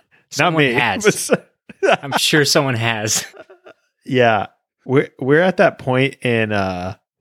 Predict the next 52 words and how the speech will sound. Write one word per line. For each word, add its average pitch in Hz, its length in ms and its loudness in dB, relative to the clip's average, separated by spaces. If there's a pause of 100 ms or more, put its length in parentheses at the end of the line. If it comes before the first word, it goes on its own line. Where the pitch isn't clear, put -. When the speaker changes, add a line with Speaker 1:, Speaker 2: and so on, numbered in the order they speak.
(400)
Speaker 2:
in, 107 120 -2
like, 95 180 -2
culture, 98 440 2
I 117 80 2
think, 120 280 0
where 101 100 -2
tattoos 104 560 -2
have, 104 180 -2 (160)
like, 104 180 -4
become, 110 300 -4
like, 123 160 2
you 131 80 4
know, 131 80 4
they 120 100 4
were, 113 160 2
like, 104 380 0 (1600)
not 127 240 -2
in 95 100 -10
bad 95 320 -4
taste, 98 300 -8
but 117 100 -6
they 120 60 4
were, 117 80 4
like, 110 140 2
kinda 120 180 -2
frowned 110 300 0
upon, 113 380 2
like, 95 180 -4
culturally 110 480 0
speaking 110 380 -4
for 117 120 0
a 107 80 0
while, 110 240 2
right? 107 260 0 (840)
Speaker 1:
Sure. 123 240 -18 (640)
Speaker 2:
And 135 100 0
I'm 143 100 2
sure 196 180 4
that 170 160 2
there's 117 180 4
an, 101 180 -6
a 101 100 -10
really 110 300 2
interesting 104 400 -4
podcast 101 640 -6
or 101 60 -6
book 98 360 -8
about 101 280 -8
the 107 60 -8
history 107 320 -4
of 101 60 -8
tattoos, 101 520 -6